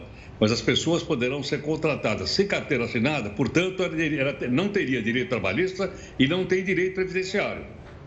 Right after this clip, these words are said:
Ou seja, ela pode ser contratada e demitida logo depois. Ela pode trabalhar um mês, quinze dias,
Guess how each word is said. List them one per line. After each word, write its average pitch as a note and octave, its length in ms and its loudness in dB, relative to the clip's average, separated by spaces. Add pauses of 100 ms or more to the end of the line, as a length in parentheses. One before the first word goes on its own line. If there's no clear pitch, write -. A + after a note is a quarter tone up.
(300)
Ou C#3+ 80 6
seja, B2 340 4
ela C#3 140 0
pode C#3+ 260 -2
ser C#3+ 140 -6
contratada E3 960 -2 (320)
e D#3 80 6
demitida E3+ 480 2
logo D#3+ 240 0
depois. A#2+ 560 -2
Ela G#2+ 100 2
pode B2+ 200 0
trabalhar B2 280 2
um A#2 100 -2
mês, A#2 360 0
quinze G2 260 0
dias, A2 240 0